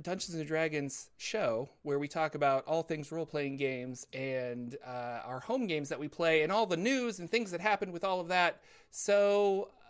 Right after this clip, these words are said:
uh, yeah, what's happening in the news, Mister Lucian?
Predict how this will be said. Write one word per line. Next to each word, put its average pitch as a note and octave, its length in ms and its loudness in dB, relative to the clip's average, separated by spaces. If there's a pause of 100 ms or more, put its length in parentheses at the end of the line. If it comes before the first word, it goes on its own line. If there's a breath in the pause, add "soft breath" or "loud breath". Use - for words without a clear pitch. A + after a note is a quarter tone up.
uh, G3 540 2 (640)
yeah, B3 300 2
what's D#3+ 200 -4
happening A3 320 -4
in G#3+ 60 -4
the G3 80 -6
news, B3+ 420 -6
Mister B2+ 420 -8
Lucian? G3 440 -8